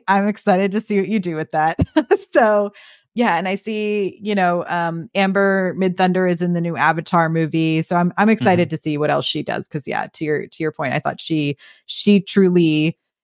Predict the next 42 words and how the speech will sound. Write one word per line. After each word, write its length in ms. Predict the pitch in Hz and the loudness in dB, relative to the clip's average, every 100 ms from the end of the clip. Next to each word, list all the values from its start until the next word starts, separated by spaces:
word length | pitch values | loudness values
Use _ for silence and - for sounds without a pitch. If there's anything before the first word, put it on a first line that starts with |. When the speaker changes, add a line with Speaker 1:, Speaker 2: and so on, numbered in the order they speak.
| _ _ _ _ _ | _ _ _ _ _
Speaker 1:
is 260 | 175 175 156 - _ | 0 2 -2 -14 _
basically 440 | 254 392 466 466 415 | 0 2 2 4 4
the 140 | 285 | 4
only 260 | 214 262 254 | 2 4 4
character 420 | 254 226 208 202 | 4 2 4 4
we 100 | 190 | 4
get 140 | 180 180 | 4 2
to 80 | 180 | 4
watch 240 | 156 165 | 2 2
from 180 | - 175 | -2 -2
beginning 360 | 160 165 165 165 | 0 -2 -2 -2
to 140 | - | -2
end 380 | 156 160 156 147 - | 0 0 -4 -8 -6
and 120 | 170 | -4
is 100 | 156 160 | -2 -2
alone 340 | 156 156 151 | 0 0 0
for 100 | 156 | 0
a 60 | 151 | 2
lot 160 | 151 | 4
of 80 | 156 | 2
this 160 | 151 - | -2 -4
movie 440 | 165 156 156 151 | -2 0 0 -2
and 120 | 143 | -4
is 120 | 147 - | -6 -2
so 240 | - 151 | 2 2
compelling 640 | - 147 143 139 139 139 | 2 -2 0 0 -2 -4
and 160 | - 143 | -4 -4
is, 200 | 135 135 | -4 -8
is 240 | - 139 - | -8 -8 -6
really 180 | 139 131 | -6 -6
great 200 | - - | -6 -6
to 80 | 131 | -2
watch 220 | - - | -2 -2
on 100 | - | -8
screen. 300 | - 107 104 | -10 -10 -10
So 280 | - 107 143 - | -8 -8 -6 -2
I'm 100 | 175 | 0
excited 340 | 165 170 147 | 2 2 2
to 60 | 147 | 0
see 220 | - 151 | -4 -2
what 260 | 135 135 113 _ _ _ _ _ _ - | -2 -2 -4 _ _ _ _ _ _ -18
spurs 640 | - - - 226 214 208 | -16 -16 -2 4 4 2